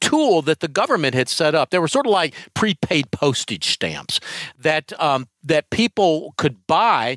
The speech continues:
and put in their letters whenever they sent a letter overseas, so that the recipient of that letter could reply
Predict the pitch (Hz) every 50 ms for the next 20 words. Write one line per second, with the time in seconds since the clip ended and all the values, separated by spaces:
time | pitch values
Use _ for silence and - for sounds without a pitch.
0 | - - 170 156 143 135 - - - 220 220 202 - _ 170 180 190 202 208 170
1 | 180 156 143 135 147 170 208 202 165 143 139 127 - - 143 139 147 143 147 147
2 | 143 143 - - 165 147 143 143 143 139 139 135 135 135 151 - - 262 285 233
3 | 160 135 - - - - - - - - 170 170 147 151 139 - - 147 123 135
4 | 131 - - - 254 269 - - 214 170 151 120 151 143 143 147 139 135 160 -
5 | - - 165 139 143 151 156 147 - - - 180 190 233 269 330 302 185 120 104
6 | 110